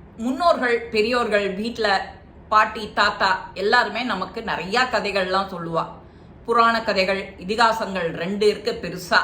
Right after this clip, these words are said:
ராமாயணம், மகாபாரதம். அது ஒண்ணொண்ணுக்கும் கதை அதுலேருந்தே நமக்கு ரெஃபர் பண்ணி சொல்லுவா.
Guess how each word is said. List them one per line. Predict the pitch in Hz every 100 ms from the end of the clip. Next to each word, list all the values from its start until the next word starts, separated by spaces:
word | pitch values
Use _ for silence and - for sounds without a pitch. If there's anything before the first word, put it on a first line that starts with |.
| -
ராமாயணம், | - 185 196 196 190 185 196
மகாபாரதம். | 175 156 185 165 160 156 147 - - - -
அது | 233 254 233
ஒண்ணொண்ணுக்கும் | 240 269 269 254 311 -
கதை | 320 226 220 254
அதுலேருந்தே | 233 196 226 226 220 240
நமக்கு | 247 202 190 214
ரெஃபர் | 165 196 180
பண்ணி | 185 160
சொல்லுவா. | 165 160 143 139